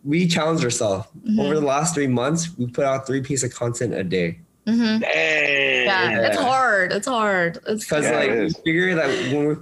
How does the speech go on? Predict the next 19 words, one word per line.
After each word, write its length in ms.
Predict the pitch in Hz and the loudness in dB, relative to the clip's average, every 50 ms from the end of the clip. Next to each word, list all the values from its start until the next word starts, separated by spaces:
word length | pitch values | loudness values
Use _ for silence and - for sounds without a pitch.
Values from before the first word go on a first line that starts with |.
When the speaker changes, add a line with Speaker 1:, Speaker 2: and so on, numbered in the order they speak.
| - - - | -8 -14 -8
Speaker 1:
when 160 | - 127 139 | -4 -2 0
our 80 | 135 127 | 0 0
backs 300 | 113 120 120 131 - - | 0 0 -2 -2 -2 -2
against 260 | 135 123 123 120 - | 0 0 0 0 -2
the 80 | 127 | -2
wall, 480 | 110 98 101 104 110 127 160 170 170 165 - _ _ _ _ _ _ _ _ _ - | 0 0 0 0 0 -2 -2 -4 -6 -8 -10 _ _ _ _ _ _ _ _ _ -10
we're 60 | 117 | -10
forced 360 | 113 - - 120 123 120 - - | -8 -6 -4 -4 -4 -4 -4 -6
to, 100 | 127 117 120 - | -6 -6 -6 -6
we're 80 | - 131 | -8 -6
forced 220 | 131 - 170 165 165 | -2 -2 0 0 2
to 40 | 165 | 2
now 180 | 143 143 139 139 | 2 0 0 0
dance. 520 | 123 131 135 131 127 113 117 - - - - _ _ _ _ _ _ _ _ _ _ _ - | 0 0 0 0 -2 -2 -2 -4 -6 -8 -10 _ _ _ _ _ _ _ _ _ _ _ -6
You 80 | 127 123 | -4 -2
know, 80 | 120 | -2
that's 160 | 120 131 127 - | -2 -2 -2 -2
the 80 | - | -2
only, 240 | - 165 170 170 170 | 0 0 0 2 2